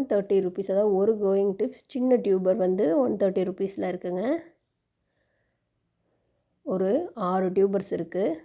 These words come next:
பிளான்ட் சைஸ் எல்லாம் பார்த்துக்கோங்க. தயவு செஞ்சு தனியா பிக் கேட்காதீங்க, இதுலயே பார்த்துக்கோங்க. வேணுங்கிறவங்க மேல தெரியுற WhatsApp நம்பருக்கு WhatsApp பண்ணுங்க.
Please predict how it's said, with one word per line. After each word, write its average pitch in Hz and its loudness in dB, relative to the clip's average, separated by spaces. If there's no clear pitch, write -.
பிளான்ட் 185 -2
சைஸ் 180 -2
எல்லாம் 190 -2
பார்த்துக்கோங்க. 180 -2
தயவு 190 0
செஞ்சு 226 -2
தனியா 185 0
பிக் 196 -10
கேட்காதீங்க, 175 -4
இதுலயே 185 0
பார்த்துக்கோங்க. 175 -6
வேணுங்கிறவங்க 185 2
மேல 196 2
தெரியுற 190 0
WhatsApp 175 -2
நம்பருக்கு 180 -6
WhatsApp 175 -4
பண்ணுங்க. 170 -2